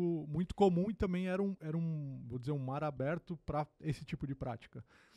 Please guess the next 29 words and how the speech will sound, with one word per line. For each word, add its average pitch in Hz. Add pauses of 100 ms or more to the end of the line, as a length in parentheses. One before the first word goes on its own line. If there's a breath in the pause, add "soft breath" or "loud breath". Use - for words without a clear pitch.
(320 soft breath)
É, 120 (160)
hoje, 180
cada 156
vez 165
mais, 156
as 151
empresas, 139
elas 131
tão 160
dentro 160
do 147
comércio 131
exterior, 123
elas 131
entendem 151
e 151
mesmo 202
assim 185
escolhem 180
utilizar 160
tradings 165 (560 soft breath)
que 156
são 151
sérias 143
pra 156
poder 143
fazer 139
um 151
trabalho 143